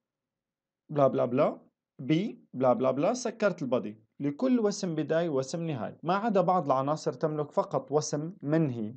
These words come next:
بالأصل نتعرف عليه لاحقًا. ال اتش وان اختصار لهيدر، وهي تستخدم من أجل وسم يستخدم من أجل تحديد عناوين رئيسية،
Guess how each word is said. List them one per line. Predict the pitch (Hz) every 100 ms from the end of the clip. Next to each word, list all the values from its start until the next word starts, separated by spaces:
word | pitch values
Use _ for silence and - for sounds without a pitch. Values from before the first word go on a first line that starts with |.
| -
بالأصل | 139 190 143 - 180 190
نتعرف | 143 143 135 123 120
عليه | 123 147 160
لاحقًا. | 123 - - - - _ _ _ _ _ _ _ _ - _ _ - _ _ -
ال | -
اتش | 226 -
وان | 214 214
اختصار | 202 165 - 165 151
لهيدر، | 139 147 156 208
وهي | 185 151 135
تستخدم | 127 - 127 127
من | 127
أجل | 127 123 156 170
وسم | 165 165 120
يستخدم | 113 143 127
من | 120 127
أجل | 139 117
تحديد | - - 139
عناوين | 123 120 120 131 127
رئيسية، | 117 117 - 151 196 226